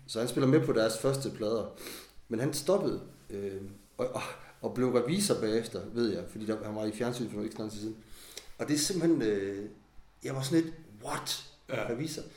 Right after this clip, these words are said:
Speaker 2: Ja.
Speaker 1: Men, men, men jeg kan huske dengang, at Thomas Helmig startede, øh, hvor der også en show, jeg tror, der ham Klaas, der var trommes der, hvor han sagde, jamen, når de så ikke spillede,
Speaker 2: Mm.
Speaker 1: så var de taxichauffør for eksempel.
Speaker 2: Ja.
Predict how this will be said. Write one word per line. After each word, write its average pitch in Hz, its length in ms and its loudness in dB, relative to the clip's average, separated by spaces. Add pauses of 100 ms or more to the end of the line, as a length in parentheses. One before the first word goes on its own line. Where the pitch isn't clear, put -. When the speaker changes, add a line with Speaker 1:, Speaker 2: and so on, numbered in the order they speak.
(140)
Speaker 2:
Ja. 110 80 -8
Speaker 1:
Men, 143 200 2
men, 147 200 4
men 139 80 2
jeg 143 100 8
kan 139 80 4
huske 208 220 2
dengang, 160 240 6
at 113 120 0
Thomas 113 200 2
Helmig 113 580 0
startede, 104 640 0 (200)
øh, 87 60 -10 (540)
hvor - 80 -8
der 107 80 2
også 113 180 0
en 107 60 -4
show, 127 160 -4
jeg 113 100 -2
tror, 107 140 -2
der 90 420 -8
ham 101 160 -10
Klaas, 110 280 -2
der - 80 -8
var - 60 -10
trommes 113 240 -6
der, - 260 -8
hvor 101 100 -8 (160)
han 104 100 -8
sagde, 107 240 0 (760)
jamen, 110 140 -4
når 113 80 0
de 113 100 0
så - 100 2
ikke 180 160 2
spillede, 120 580 0
Speaker 2:
Mm. 147 340 2 (200)
Speaker 1:
så - 180 -6
var 117 80 2
de 123 60 -2
taxichauffør 113 960 -2
for - 60 -10
eksempel. 92 300 -6 (120)
Speaker 2:
Ja. 107 80 -2